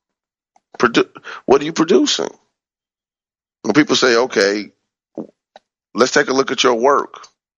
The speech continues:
what is it producing? What are the results?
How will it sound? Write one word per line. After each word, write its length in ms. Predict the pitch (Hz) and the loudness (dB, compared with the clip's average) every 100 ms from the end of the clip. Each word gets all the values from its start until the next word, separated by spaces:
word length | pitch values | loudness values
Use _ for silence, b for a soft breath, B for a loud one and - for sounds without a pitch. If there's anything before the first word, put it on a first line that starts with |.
| _ _ _ _ _ _ _ _ _ _ _ _ | _ _ _ _ _ _ _ _ _ _ _ _
what 180 | - 156 | 0 2
is 100 | 175 | 2
it 80 | 180 | -2
producing? 540 | - - 311 - - - - _ _ _ _ _ _ _ _ _ _ _ _ _ _ _ - | 0 2 2 -2 -6 -14 -20 _ _ _ _ _ _ _ _ _ _ _ _ _ _ _ 0
What 180 | 120 | 2
are 80 | 170 | 4
the 140 | 175 170 | 0 -2
results? 800 | 156 - 349 330 - - - | 0 0 0 -2 -6 -6 -6